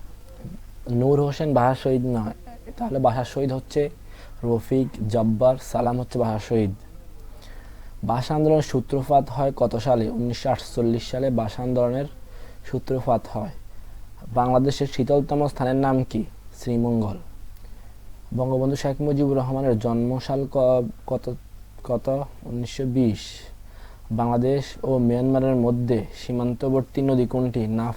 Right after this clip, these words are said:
নদী। মুক্তিযুদ্ধ ভিত্তিক, মুক্তিযুদ্ধ ভিত্তিক উপন্যাস কোনটি? একটি কালো মেয়ের কথা। ইবনে বতুতা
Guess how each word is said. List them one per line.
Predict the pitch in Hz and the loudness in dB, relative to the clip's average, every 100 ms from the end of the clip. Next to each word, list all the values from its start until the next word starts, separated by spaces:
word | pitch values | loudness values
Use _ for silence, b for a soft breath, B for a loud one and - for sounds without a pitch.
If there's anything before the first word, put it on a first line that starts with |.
| - | -4
নদী। | 135 123 104 - - - - - - - - - - - - - - - - - - - - - - - - - - - - - - - - - - B B B B B B B - | 2 2 2 -2 -10 -12 -12 -10 -10 -10 -12 -14 -14 -14 -14 -14 -16 -14 -14 -12 -14 -16 -14 -10 -10 -10 -14 -16 -16 -16 -16 -18 -18 -18 -18 -16 -16 B B B B B B B 0
মুক্তিযুদ্ধ | 123 135 - 147 131 139 131 147 | 4 4 4 4 6 6 6 6
ভিত্তিক, | 131 135 - 131 101 - - - - - B B B - | 6 2 4 4 4 -6 -16 -16 -16 -16 B B B -2
মুক্তিযুদ্ধ | 135 - 151 143 143 147 | -2 2 2 4 4 4
ভিত্তিক | 131 127 - 151 123 | 4 0 2 0 4
উপন্যাস | 127 - 135 131 139 135 - | 2 2 0 2 0 -2 -2
কোনটি? | 135 123 113 117 123 135 - - - - - - - - - - | 2 2 4 4 2 0 -8 -14 -16 -18 -18 -20 -20 -18 -16 -4
একটি | 123 - - 135 | -4 -4 -4 -2
কালো | 139 135 | 2 2
মেয়ের | 131 127 123 | 4 4 2
কথা। | - 127 127 107 82 - - - - - - - - - - - - - - - - - - B B B B B - | 2 0 0 -6 -8 -16 -18 -18 -18 -18 -16 -16 -16 -16 -16 -14 -16 -16 -16 -18 -18 -16 -16 B B B B B 4
ইবনে | 156 135 139 131 | 4 6 6 6
বতুতা | 127 120 139 123 120 | 6 4 6 8 8